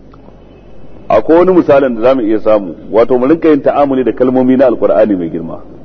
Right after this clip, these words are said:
Ka kalimatul Rum warida fil Qur'an al-Karim. Alif lam mim ghulibatir Rum fi adna al-ard wa hum min ba'di ghalabihim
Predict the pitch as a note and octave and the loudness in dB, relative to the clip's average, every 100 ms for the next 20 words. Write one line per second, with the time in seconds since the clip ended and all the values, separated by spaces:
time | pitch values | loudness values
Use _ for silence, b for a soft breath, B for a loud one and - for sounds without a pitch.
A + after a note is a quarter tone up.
0 | - - B2+ B2+ D3+ D#3 D3 C#3 A#2+ C#3+ | -18 0 2 2 2 0 0 0 2 4
1 | C#3+ C3+ F#2+ F#2 G2+ B2 D3 C3+ A2+ B2 | 4 2 -4 -2 2 4 4 0 0 -2
2 | A2+ G#2+ G#2+ G2 F#2 F2 - F#2 F#2+ G2 | -2 -2 -2 -4 -8 -10 -12 -6 -4 0
3 | A2 B2 B2+ C#3 C#3 A#2+ C#3 B2+ B2 A#2+ | 2 4 4 2 0 0 2 2 0 -2
4 | G#2+ C3+ B2 C3+ - - - - - - | 2 2 2 0 -4 -14 -16 -16 -12 -12
5 | - - - - - - - - - - | -12 -14 -18 -20 -20 -20 -20 -18 -18 -14
6 | - C3 C#3 C3+ B2+ B2 A#2+ B2+ A#2+ A2+ | 2 4 4 2 2 0 2 0 2 2
7 | A2 G#2+ G#2 C3 A#2+ A2 C3 B2 A2+ C3 | 2 2 4 2 2 2 2 2 0 -4